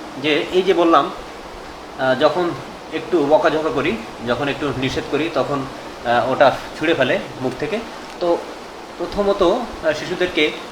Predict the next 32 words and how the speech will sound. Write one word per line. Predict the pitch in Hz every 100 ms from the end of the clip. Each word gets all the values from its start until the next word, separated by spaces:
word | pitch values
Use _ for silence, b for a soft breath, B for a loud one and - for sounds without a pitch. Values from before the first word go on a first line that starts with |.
| - - -
এই | 180 208 202 -
শিক্ষাটা | 175 190 185
দিতে | 147 135 123
হবে। | 117 - - - - - - - 104
ধরেন | 147 139 151 147
ও | 156 160 156 - 123
যা | 143
কিছু | 147 147 160 147
পাবে | 131 139 196 - -
সেটা | 117 123
অনিষ্ট | 127 127 143
করার | 131 131 -
চেষ্টা | 123
করবে, | 127 123 123 120
খাওয়ার | 131 131
চেষ্টা | 139 120 123
করবে, | 120 123 143 -
এটা | 131
ওর | 135
জন্য | 139 135
ক্ষতিকর। | 151 - 123 - - - -
এখন | 135 143 190
থেকে | 196 185 175
ওকে | 156 147 175 170 - - - - -
বোঝানোর | 127 160 196 214
চেষ্টা | 208 - 190
করতে | 180 185
হবে | 165 160 233 - - 127
যে | 151 160
এটা | 170
ঠিক | 185 180
না, | 151